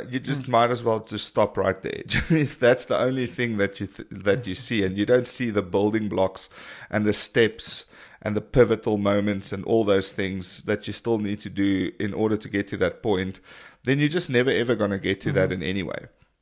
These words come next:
Speaker 1: But the point of the, of the matter here is to actually go and sur-, surrender your time towards those five high level goals, and whatever sub steps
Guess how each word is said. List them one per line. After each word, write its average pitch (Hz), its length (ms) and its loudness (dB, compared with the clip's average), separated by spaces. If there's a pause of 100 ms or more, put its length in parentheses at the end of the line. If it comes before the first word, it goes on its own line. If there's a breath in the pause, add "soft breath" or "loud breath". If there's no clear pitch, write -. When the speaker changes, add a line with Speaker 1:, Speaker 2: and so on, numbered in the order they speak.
(480)
Speaker 1:
But 120 180 0
the 123 80 0
point 139 340 2
of 123 180 2
the, 104 420 4
of 101 240 -2
the 101 80 -2
matter 104 340 0
here 101 240 2
is 98 260 -2
to - 220 -4
actually 127 360 -2
go 104 400 2
and 101 340 -4 (400 loud breath)
sur-, 104 580 -4
surrender 117 640 0
your 104 240 0
time 110 560 -4 (160)
towards 110 560 -4
those 101 240 -2
five 113 580 -2 (180)
high 110 300 0
level 101 300 -4
goals, 104 640 -2 (800 soft breath)
and 113 320 -2 (240)
whatever 127 400 2
sub 147 560 -6 (380)
steps - 800 -6